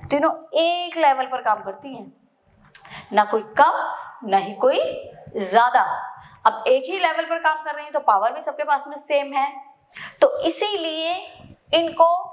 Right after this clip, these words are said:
horizontally distribution of power बोला जाता है। क्यों? क्योंकि ये तीनों देखो एक horizontal line पे work कर रही है, इस type से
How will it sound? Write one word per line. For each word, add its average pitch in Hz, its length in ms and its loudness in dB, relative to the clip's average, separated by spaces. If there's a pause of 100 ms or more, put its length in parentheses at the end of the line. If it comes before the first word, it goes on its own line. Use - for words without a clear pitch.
(440)
horizontally 381 880 2
distribution 320 680 -6
of 302 160 2
power 277 300 6
बोला 220 240 -2
जाता 214 340 0
है। 277 200 -2 (560)
क्यों? 359 200 0 (360)
क्योंकि 330 200 0
ये 359 100 2 (100)
तीनों 330 260 0
देखो 339 220 0 (360)
एक - 140 -4
horizontal 339 680 2
line 302 280 0
पे 320 80 -2
work 294 280 -6
कर 247 100 2
रही 262 140 -4
है, 311 160 -6
इस 269 220 -8
type 214 180 -2
से - 180 -10